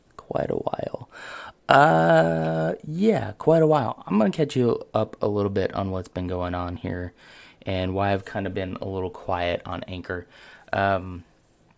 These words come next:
and some of it, there isn't really much of an excuse. It just was kind of time for me to sit back and really ponder some things. I'm a, I'm a thinker.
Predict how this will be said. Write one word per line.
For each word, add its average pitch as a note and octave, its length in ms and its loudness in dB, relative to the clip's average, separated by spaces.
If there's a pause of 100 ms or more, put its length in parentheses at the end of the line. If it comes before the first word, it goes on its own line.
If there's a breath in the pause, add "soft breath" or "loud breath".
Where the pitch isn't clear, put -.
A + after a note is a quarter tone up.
(360)
and A2+ 160 0
some C#3 160 2
of C#3 160 4
it, B2+ 300 2
there B2+ 160 -2
isn't B2+ 240 -2
really C3 320 2
much A#2+ 260 2
of A2+ 120 -8
an G#2+ 80 -2
excuse. A#2+ 600 -4
It A2+ 220 -14
just - 320 -8
was G#2 160 -8
kind G#2 320 -4
of - 320 -8 (1000 soft breath)
time A2 460 0
for G#2 180 0
me G#2 180 2
to F#2+ 120 -2
sit - 360 -4
back G#2+ 300 -2
and G2 140 -2
really G2+ 220 0
ponder G2+ 540 -2
some G2 300 -4
things. F#2+ 560 -4
I'm F3+ 220 0
a, A2+ 240 2
I'm C3 160 2
a A#2 80 4
thinker. - 640 -8